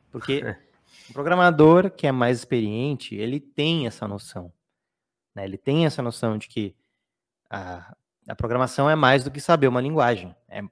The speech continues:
Speaker 1: é saber escrever um algoritmo, saber escrever um código, um, um, ter uma lógica de programação pra resolver um problema.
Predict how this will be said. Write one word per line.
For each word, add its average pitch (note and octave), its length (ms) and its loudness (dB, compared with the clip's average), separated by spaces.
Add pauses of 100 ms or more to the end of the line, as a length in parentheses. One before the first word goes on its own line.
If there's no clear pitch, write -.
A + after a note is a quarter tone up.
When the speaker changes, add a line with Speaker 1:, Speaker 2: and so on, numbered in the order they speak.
(120)
Speaker 1:
é F#2 440 -14
saber C#3+ 680 -4 (100)
escrever D#3 520 -2
um D#3+ 120 -6
algoritmo, E3 540 -6
saber G#2 240 -10
escrever B2+ 300 -4
um D3+ 100 -4
código, B2+ 460 0
um, F#2+ 340 -14 (320)
um, A2 80 -16 (140)
ter A#2+ 100 -4
uma C3+ 140 0
lógica B2 280 2
de - 100 -12
programação A#2+ 520 -4
pra C3+ 160 -2
resolver C#3 800 -2 (100)
um A#2+ 100 -12
problema. A2+ 560 -6